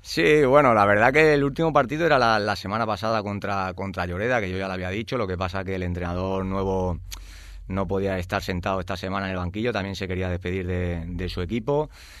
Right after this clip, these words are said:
Y bueno, esta semana por motivos personales tampoco me he podido, he podido entrenar y sí que es verdad que el domingo sí que estuve allí, pero bueno, ya, ya venía de lejos y, y era el momento y la verdad que sí, que ha sido una, una semana,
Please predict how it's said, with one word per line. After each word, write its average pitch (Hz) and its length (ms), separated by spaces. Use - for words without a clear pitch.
Y 101 120
bueno, 92 420
esta 92 220
semana 107 600
por 104 120
motivos 101 380
personales 104 420
tampoco 101 300
me 101 60
he 92 40
podido, 98 580
he 98 140
podido 101 240
entrenar 98 400
y 113 60
sí 104 140
que 98 60
es 90 60
verdad 92 280
que 95 180
el 92 100
domingo 92 340
sí 92 140
que 92 80
estuve 95 260
allí, 127 300
pero 98 180
bueno, 113 240
ya, 104 580
ya 107 160
venía 123 260
de 110 120
lejos 139 360
y, 95 800
y 110 140
era 117 120
el 113 60
momento 135 560
y 101 320
la 92 100
verdad 98 240
que 110 80
sí, 113 160
que 107 60
ha 98 60
sido 101 160
una, 98 400
una 101 240
semana, 101 480